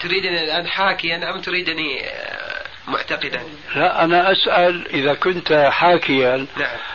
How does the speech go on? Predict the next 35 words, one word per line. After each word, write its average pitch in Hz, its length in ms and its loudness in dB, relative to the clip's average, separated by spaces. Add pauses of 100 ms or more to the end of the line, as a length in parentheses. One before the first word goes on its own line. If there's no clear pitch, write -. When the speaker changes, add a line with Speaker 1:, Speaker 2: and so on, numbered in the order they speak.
(300)
Speaker 2:
أسألك 170 600 4
الآن 156 640 4
بالنسبة 165 420 0
للحكي. 156 640 -2 (220)
Speaker 1:
طيب. 131 280 -6 (340)
Speaker 2:
كويس. 147 440 2 (520)
هل 175 300 4
هم 175 220 0
يقولون 165 680 0
أنه 151 360 2
هذا 165 280 2
أمر 160 180 0
متفق 147 480 -2
عليه؟ 165 360 2
Speaker 1:
نعم، 135 280 -6 (320)
وذكر 147 460 -6
ذلك 151 160 -4
شيخ 147 200 -8
الإسلام 139 300 -10
ابن 131 80 -14
تيمية 135 260 -4
رحمه 117 340 -8
الله 104 220 -10 (420)
في 143 80 -4
رده 147 340 -8
على، 139 380 -4 (440)
آه، - 460 -6
على 131 200 -4
الر-، - 400 -6
الرازي. 117 380 -6 (460)
Speaker 2:
إيه، 107 180 -2
طيب، 127 360 0
بس 117 320 0
هذا 139 200 2
خطأ، - 440 -2